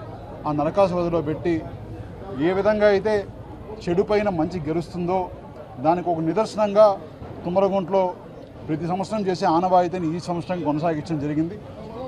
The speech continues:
తప్పకుండా అందరి జీవితాల్లో కూడా ఒక మంచి వెలుగు వస్తుందని చెప్పి ఈ, ఈ దీపావళి తర్వాత మనస్ఫూర్తిగా కోరుకుంటూ, ముందుగా ఈ కార్యక్రమానికి వేలాది మందిగా పాల్గొన్న ప్రజలందరికీ కూడా ధన్యవాదాలు తెలియజేస్తున్నా. Thank you.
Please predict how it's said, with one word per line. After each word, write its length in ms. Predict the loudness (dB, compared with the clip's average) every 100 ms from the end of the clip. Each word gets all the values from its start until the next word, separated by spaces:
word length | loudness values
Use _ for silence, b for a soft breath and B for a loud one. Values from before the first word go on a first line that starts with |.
| -10 -10
తప్పకుండా 420 | -6 -2 4 6 6 2 -8 -10 -12 -14 -14 -10 -4
అందరి 200 | 0 2 2
జీవితాల్లో 420 | 2 2 2 0
కూడా 160 | 6 6 6 -2 -14 -14 -14 -12 -12 -10
ఒక 80 | -6 2
మంచి 220 | 2 4 0
వెలుగు 200 | 2 2 2
వస్తుందని 360 | 0 -4 -2
చెప్పి 180 | 0 0 0 0 -2
ఈ, 40 | -2 -2
ఈ 40 | -2
దీపావళి 380 | 0 2 2 2
తర్వాత 180 | 0 2
మనస్ఫూర్తిగా 420 | 0 0 -2 -2 0
కోరుకుంటూ, 400 | 0 2 -2 -2 -6 -10 -14 -14 -12 -4
ముందుగా 320 | 0 2 6 4 4 -6 -12 -12 -8 -6
ఈ 40 | 6
కార్యక్రమానికి 580 | 6 6 0 2 2 0 0
వేలాది 300 | 4 4 4
మందిగా 220 | -2 -2 4
పాల్గొన్న 380 | 4 4 0 2 0 0 -10 -12 -12 -6
ప్రజలందరికీ 520 | -2 2 2 2 2 6
కూడా 140 | 8 8 6 -8 -14 -14 -12 0
ధన్యవాదాలు 380 | 2 6 4 4
తెలియజేస్తున్నా. 560 | -4 -4 -6 -6 -8 -8 -10 -14 -14 -14 -8 0
Thank 180 | 0
you. 60 | 0